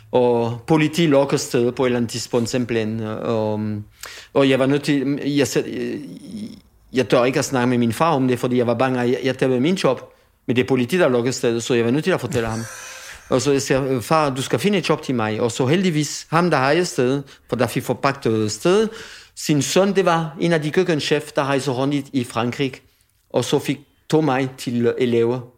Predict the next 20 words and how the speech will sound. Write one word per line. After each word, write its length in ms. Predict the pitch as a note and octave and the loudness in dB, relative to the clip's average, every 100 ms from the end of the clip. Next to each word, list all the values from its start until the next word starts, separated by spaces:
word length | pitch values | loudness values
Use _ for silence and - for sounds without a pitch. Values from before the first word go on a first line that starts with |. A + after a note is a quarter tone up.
| _ _ _ | _ _ _
i 100 | B2 | -4
Beauvais, 400 | A2+ A2 A2+ A2 | 0 0 -2 -2
nord 160 | A#2+ B2 | -2 -4
fra 160 | - | -6
Frankrig, 420 | G#2 A2 A2 A#2 A2+ | -6 -6 -6 -8 -6
nord 140 | A2+ | -6
fra 140 | - | -4
Paris, 420 | G#2+ G#2 A#2 - - _ _ - | -4 -4 -6 -10 -14 _ _ -4
hvor 100 | A#2 | -2
jeg 140 | A2 | -2
kunne 120 | - | -4
starte. 400 | - G#2+ F#2+ - F#2+ - - | -6 -4 -4 -8 -14 -18 -6
Men 140 | B2 C3 | -2 0
det 120 | E3+ | 0
kræver 280 | D3+ C#3+ A#2+ | 2 2 0
også, 180 | - | -2
at 340 | A#2 A2+ A2+ B2 | -4 -6 -4 -4
jeg 80 | A#2 | -2
skulle 200 | - F#2 | -4 -8
rejse. 260 | G2 - | -8 -12